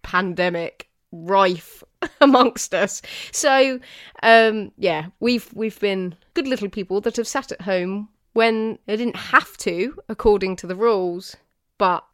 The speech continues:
chose to. We were obviously in the right 'cause we're still fucking locked down, but there will be some people out there that had a wonderful old time going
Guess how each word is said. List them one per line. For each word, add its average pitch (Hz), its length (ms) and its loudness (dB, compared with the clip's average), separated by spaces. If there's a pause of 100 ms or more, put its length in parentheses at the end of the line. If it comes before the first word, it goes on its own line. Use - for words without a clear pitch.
chose 190 400 0
to. 170 420 -4 (420)
We 240 120 4
were 247 160 8
obviously 269 400 4
in 262 100 4
the 233 80 0
right 311 340 8
'cause - 120 -14
we're 220 80 -4
still 302 280 8
fucking 254 400 0
locked 240 280 2
down, 262 380 4
but 185 100 -4
there 226 120 2
will 285 180 0
be 233 100 -6
some 254 240 0
people 160 300 -8
out 165 200 -4
there 214 180 -2
that 233 120 -2
had 233 140 0
a 226 140 0 (360)
wonderful 381 380 -2
old 190 200 0
time 202 360 0
going 208 560 0